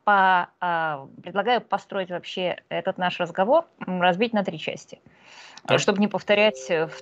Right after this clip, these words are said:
Speaker 1: том числе и то, что я говорила, м, только не повторять то, что я говорила,
Speaker 2: Как ты считаешь
Speaker 1: э,
Speaker 2: нужным?
Speaker 1: вчера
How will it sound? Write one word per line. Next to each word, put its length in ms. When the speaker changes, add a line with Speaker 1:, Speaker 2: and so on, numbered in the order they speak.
Speaker 1:
том 220
числе 400
и 40
то, 200
что 200
я 180
говорила, 640
м, 120
только 320
не 80
повторять 480
то, 140
что 440
я 180
говорила, 420
Speaker 2:
Как 100
ты 60
считаешь 200
Speaker 1:
э, 120
Speaker 2:
нужным? 100
Speaker 1:
вчера 360